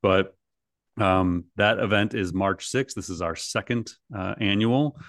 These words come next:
A I for Writers Summit. Last year, we had over forty-two hundred people, I think, registered for the event. It is a free event, so there's no reason not to check it out if you're a writer,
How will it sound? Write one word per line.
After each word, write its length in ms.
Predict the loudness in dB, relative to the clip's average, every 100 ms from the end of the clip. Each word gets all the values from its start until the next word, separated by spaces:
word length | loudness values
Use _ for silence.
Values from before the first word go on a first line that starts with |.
| -20 _ -6
A 120 | 0
I 100 | 2
for 160 | 2 2
Writers 340 | 2 2 -2
Summit. 300 | 0 0 -2 -4
Last 420 | 0 2 0 -4
year, 160 | -4 -2
we 80 | -2
had 80 |
over 160 | -4 -8
forty-two 880 | -12 -2 0 2 0 -4 -4 -2 -2
hundred 480 | -2 -2 0 -2 -4
people, 380 | -6 -4 -4
I 80 | -4
think, 200 | -4 -4
registered 520 | -2 -4 -4 -4 -4
for 80 | -4
the 80 | -4
event. 300 | -2 -2 -2
It 60 | -2
is 140 | -2
a 60 | -6
free 360 | -4 4 4
event, 320 | 6 4 2 -2
so 120 | -6
there's 160 | -4 0
no 160 | 2
reason 360 | 4 4 2 0
not 180 | -2 -4
to 60 |
check 280 | -8 -6 -4
it 40 | 0
out 160 | 0
if 140 | -2 -6
you're 80 |
a 40 | -4
writer, 440 | -2 0 -2 -4